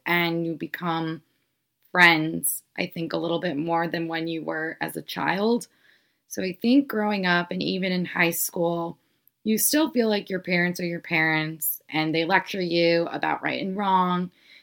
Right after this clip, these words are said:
They tell you whether or not you can go out with your friends and who are you going out with and what time will you be home, and having those types of conversations with your parents. But I think when you get older, you definitely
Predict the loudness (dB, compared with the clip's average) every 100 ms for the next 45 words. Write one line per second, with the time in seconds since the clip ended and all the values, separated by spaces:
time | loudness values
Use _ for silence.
0 | _ -4 -2 0 0 2 2 2 0 0
1 | 2 4 2 -2 -12 -10 -10 -4 0 2
2 | 0 0 -2 2 2 4 2 2 -2 -2
3 | -4 0 2 2 0 0 2 2 0 0
4 | 0 -2 -8 -6 -6 -6 -4 0 0 0
5 | 0 0 0 2 2 -2 -10 _ _ _
6 | _ _ -4 -2 6 6 6 2 2 0
7 | 0 0 -2 -6 -4 -2 -2 -2 -4 -2
8 | -2 -4 -4 -8 -8 -4 0 2 4 4
9 | 0 -8 _ _ _ _ _ 2 2 -2
10 | -4 -4 -2 2 2 2 2 4 4 2
11 | 0 -6 -4 -2 0 2 2 0 -4 -8
12 | -4 -6 -2 2 4 4 2